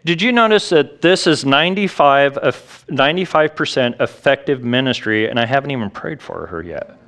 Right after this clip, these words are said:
Why? Because God is manifesting his presence and ministering to her. And we kind of discount this, "Oh, this is silly," until someone grabs her, puts her in a headlock, spits on her,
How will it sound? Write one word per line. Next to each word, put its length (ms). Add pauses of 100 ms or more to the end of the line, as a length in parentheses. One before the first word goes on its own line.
(180)
Why? 420 (280)
Because 320
God 420
is 220
manifesting 1080
his 200
presence 600
and 340
ministering 640
to 140
her. 240 (640)
And 180
we 180
kind 320
of 80
discount 580
this, 240
"Oh, 140
this 240
is 80
silly," 640 (280)
until 280
someone 360
grabs 440
her, 140
puts 260
her 100
in 120
a 60
headlock, 500
spits 440
on 200
her, 300